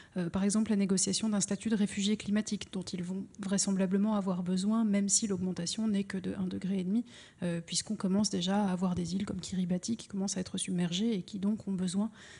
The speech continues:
euh, de pouvoir envisager, euh, euh, légalement ce que sera le statut de leur population si elles sont amenées à devoir, euh, euh, changer de, de localisation.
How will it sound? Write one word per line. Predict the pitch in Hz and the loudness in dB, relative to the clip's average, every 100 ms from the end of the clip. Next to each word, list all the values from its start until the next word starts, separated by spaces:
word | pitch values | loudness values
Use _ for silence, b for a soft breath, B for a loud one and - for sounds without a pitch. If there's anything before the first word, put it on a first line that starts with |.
| B | B
euh, | 175 170 165 165 | 0 2 2 2
de | 160 | 0
pouvoir | 175 - 185 196 | -2 2 4 4
envisager, | 196 185 185 185 185 226 226 | 2 0 2 4 4 4 4
euh, | 185 190 196 214 B B B | 2 0 -4 -8 B B B
euh, | - - | -6 2
légalement | 208 196 185 196 240 | 4 6 6 6 4
ce | - | 2
que | 202 | 0
sera | - 190 220 | 2 4 4
le | 208 | 2
statut | - 175 226 | 0 -2 0
de | 208 | 2
leur | 185 | 2
population | 180 180 180 165 - 226 | 0 -2 -2 0 0 0
si | 226 - 220 | 0 -2 -2
elles | - 190 | -4 -2
sont | - 208 | 0 2
amenées | 185 180 208 | 2 2 2
à | 220 | 2
devoir, | 180 175 190 214 196 | 0 2 2 2 0
euh, | 180 185 B B B | -2 -4 B B B
euh, | - 196 | -10 -4
changer | - 185 180 | -2 0 0
de, | 202 185 175 | 0 0 -2
de | 196 | -2
localisation. | 202 190 190 202 - 175 | -2 -2 -2 -2 -2 -4